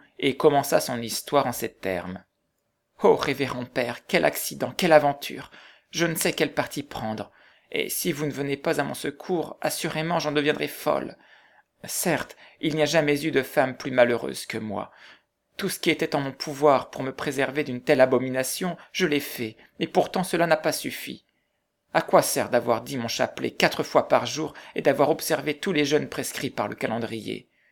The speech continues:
À quoi sert d'avoir fait trois pèlerinages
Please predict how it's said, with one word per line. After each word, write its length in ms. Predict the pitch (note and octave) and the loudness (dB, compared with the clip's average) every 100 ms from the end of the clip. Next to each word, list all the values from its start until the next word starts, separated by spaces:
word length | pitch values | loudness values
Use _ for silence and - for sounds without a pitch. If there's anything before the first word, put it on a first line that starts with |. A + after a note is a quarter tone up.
| _ _ _ _ | _ _ _ _
À 80 | E3+ | 0
quoi 200 | - F#3 | 4 2
sert 280 | - D3+ G2+ | 2 0 2
d'avoir 300 | A#2+ A#2 - | 0 0 -2
fait 220 | - C3+ - - | -4 -6 -8 -10
trois 240 | - F#3 | 4 4
pèlerinages 640 | - D3+ C#3 D3 C#3 A#2 | 6 4 4 2 2 0